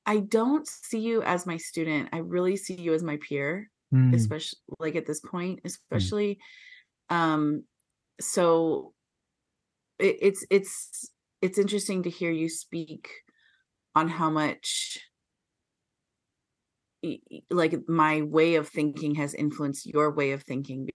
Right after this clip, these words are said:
Speaker 1: because I would say it's, for me, the oppo-, like, it, the opposite is true for me. The converse is true for me too, that
Speaker 2: Mm.
Speaker 1: I,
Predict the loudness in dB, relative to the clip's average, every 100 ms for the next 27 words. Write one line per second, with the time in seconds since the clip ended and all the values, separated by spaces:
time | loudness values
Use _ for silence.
0 | _ -8 -2 0 0 0 0 -2 -6 -16
1 | -8 -4 -2 0 -2 -4 -6 0 0 -2
2 | -18 -8 4 4 4 4 4 4 -4 -4
3 | -6 -4 -2 -2 -2 -2 -2 0 -4 -2
4 | -2 -4 -4 -6 -6 -6 -6 -8 -6 -6
5 | -6 -6 -4 0 2 4 2